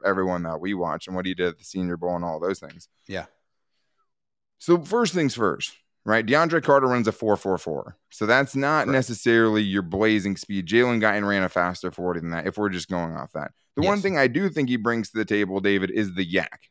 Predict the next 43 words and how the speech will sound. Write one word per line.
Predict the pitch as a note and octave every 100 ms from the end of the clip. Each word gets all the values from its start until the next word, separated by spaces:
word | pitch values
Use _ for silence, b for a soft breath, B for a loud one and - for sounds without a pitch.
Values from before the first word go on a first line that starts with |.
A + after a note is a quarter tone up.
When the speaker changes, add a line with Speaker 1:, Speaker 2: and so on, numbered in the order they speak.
| _
Speaker 1:
right? | F#2+ G2
If | G#2
Speaker 2:
Yes. | F2
Speaker 1:
they | A2+
wanna | A2 A2 G#2+
use | F#2+ F#2 E2+
him. | E2+ E2+
And | A2+ A2
we | A2
have | A#2 B2+ A2+
heard | B2 A2
Brandon | A2+ A2+ G2+
Staley's | - C#3 C#3 A2+ G#2
Speaker 2:
The |
lateral | G#2 A2 G2+ G#2 F#2+
quickness. | - E2 E2 D#2 - _ _
Speaker 1:
Sure, | - - A3+ F#3 A#2
and, | A2+ B2
and | C#3 C3+
Speaker 2:
Yeah. |
Speaker 1:
just | C3+ B2 - -
in | C#3
the | C3
quick | A2+ D#3 C3
game | A2+ A2 G#2 G#2+
and, | G#2+ G#2+
and | G2+
things | A#2+ A2
like | G2+ F#2+
that, | G2 G2
making | A2 A2
Speaker 2:
Yes. | A2
Speaker 1:
people | G#2 A2
miss | G#2 G#2 F#2+
after | G2+ F2+
the | F2+
catch, | F#2 F#2 E2 -
you | F#2+
know, | F2
creating | - A#2 A2+
his | G#2+ F#2+
own | G2 F#2+
yards. | F2+ F2 E2+